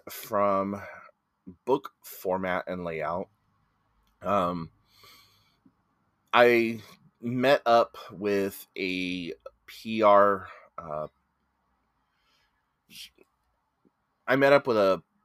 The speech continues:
P R person. I don't know the title right offhand,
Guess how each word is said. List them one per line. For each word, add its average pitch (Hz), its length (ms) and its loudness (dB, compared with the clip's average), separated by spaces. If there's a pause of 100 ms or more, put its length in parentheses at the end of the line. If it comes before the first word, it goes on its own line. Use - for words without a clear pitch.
(120)
P - 180 -4
R 90 280 4 (220)
person. 90 560 -6 (180)
I 104 100 2
don't 104 300 2
know 101 320 -2
the 95 100 -10
title 92 500 -4
right 92 220 0
offhand, 92 800 -2